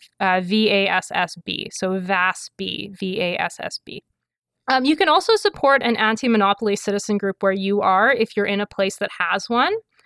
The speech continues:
Um, you can sign up for their newsletter to stay informed. So, um, we'll have links in the research notes to some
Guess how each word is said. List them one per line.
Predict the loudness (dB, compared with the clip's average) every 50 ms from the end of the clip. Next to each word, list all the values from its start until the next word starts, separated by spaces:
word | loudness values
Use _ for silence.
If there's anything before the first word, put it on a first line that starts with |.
| _ _ _ _ _ _
Um, | 0 0 0 0
you | 0 0
can | 0 0
sign | 2 2 2 2
up | 0 -2
for | -2 -2
their | 0 0 0
newsletter | 0 -2 -2 -2 0 0 2 2 0
to | -2
stay | -4 -2 -2 0 0
informed. | -2 -4 -6 -4 -2 0 0 2 2 0 0 -2 -6 -10 _ _ _ _ _ _ _ -4
So, | 0 4 4 6 6
um, | 6 4 4 4 4
we'll | 4 2 4
have | 2 0 -2 -2
links | -2 -2 -2 -2 -2 0
in | 0
the | 2 2
research | 0 -2 -2 -2 -2 -2 -2 0 0
notes | 2 2 2 2 0 -2 -8 -12 -10
to | -8 -4 0 2 4 4 4 2
some | 0 0 0 2 2 2 0 0 -2 -4 -6